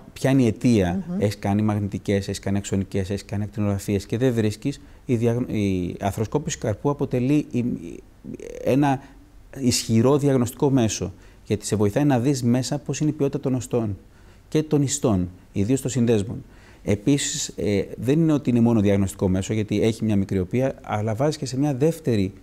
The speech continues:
Speaker 1: τρύπα, σε μια δεύτερη πόρτα, όπως τη λέμε εμείς, κάποιο μικρό εργαλείο, τα οποία είναι μικρό, μικρά εργαλεία στη χρήση και σου επιτρέπει να κάνεις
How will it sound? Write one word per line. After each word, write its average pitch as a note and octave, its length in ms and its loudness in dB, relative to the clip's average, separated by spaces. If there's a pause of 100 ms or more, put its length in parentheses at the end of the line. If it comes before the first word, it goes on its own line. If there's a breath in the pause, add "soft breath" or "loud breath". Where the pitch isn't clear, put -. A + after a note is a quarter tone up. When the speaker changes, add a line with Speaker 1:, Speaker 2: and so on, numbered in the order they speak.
(120)
Speaker 1:
τρύπα, G2+ 320 0
σε - 100 -8
μια G#2 140 0
δεύτερη G#2+ 340 -2 (140)
πόρτα, A2+ 300 0
όπως - 180 -14
τη F#2 80 -10
λέμε F2+ 140 -2
εμείς, G2 280 -4 (320 loud breath)
κάποιο D3 280 -2
μικρό D3 300 2
εργαλείο, A2 440 2
τα B2 80 -2
οποία C3 120 0
είναι C3 100 2
μικρό, B2 340 0
μικρά A2 300 0
εργαλεία F#2+ 580 2 (220 loud breath)
στη - 160 -6
χρήση A2 300 -4
και C3+ 100 -6
σου - 80 -4
επιτρέπει C#3+ 380 -2
να C3+ 100 0
κάνεις D3+ 520 -2